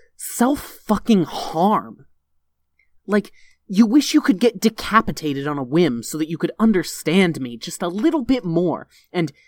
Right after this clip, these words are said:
hey, fun bonus is, you get to roll the dice on whether or not it will be just this time.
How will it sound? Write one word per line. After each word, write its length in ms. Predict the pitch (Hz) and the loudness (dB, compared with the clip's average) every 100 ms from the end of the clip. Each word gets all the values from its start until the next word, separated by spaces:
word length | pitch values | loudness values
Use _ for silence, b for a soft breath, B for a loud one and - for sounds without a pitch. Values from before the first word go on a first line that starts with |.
| b | b
hey, 260 | 175 170 - b | -2 -2 -2 b
fun 480 | _ - - 190 185 | _ -4 2 4 4
bonus 420 | 156 151 180 - | 2 2 0 -2
is, 280 | 202 208 190 b b | -6 -6 -8 b b
you 140 | - 277 | 0 0
get 140 | 339 | 2
to 100 | 302 | 0
roll 280 | 226 190 247 | 0 -2 -2
the 100 | 240 | -2
dice 380 | 156 180 226 - | 0 0 0 -2
on 160 | 175 165 | -4 -2
whether 260 | 196 247 | 0 0
or 60 | 220 | 0
not 180 | 190 240 | 0 -2
it 80 | |
will 120 | 190 190 | -4 -8
be 160 | 165 | -8
just 560 | 131 - 170 196 - 131 | -10 -4 -2 -2 -8 -12
this 240 | 123 - | -12 -14
time. 380 | - 104 _ - | -20 -20 _ -20